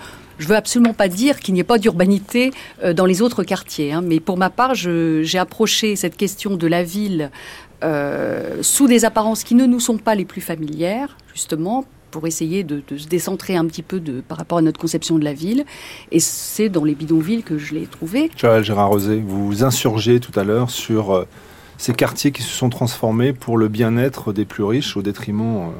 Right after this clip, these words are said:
Speaker 2: on va dire encore, pour préciser, la moitié de la population de Bombay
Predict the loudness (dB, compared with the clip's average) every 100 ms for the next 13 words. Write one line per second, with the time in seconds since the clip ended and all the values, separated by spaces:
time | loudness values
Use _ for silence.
0 | -16 -20 -16 -8 -2 0 2 4 2 2
1 | -8 -16 -20 -12 -10 -8 -8 -10 -6 -2
2 | 0 0 0 0 0 -2 -4 -6 -4 -2
3 | -2 0 -2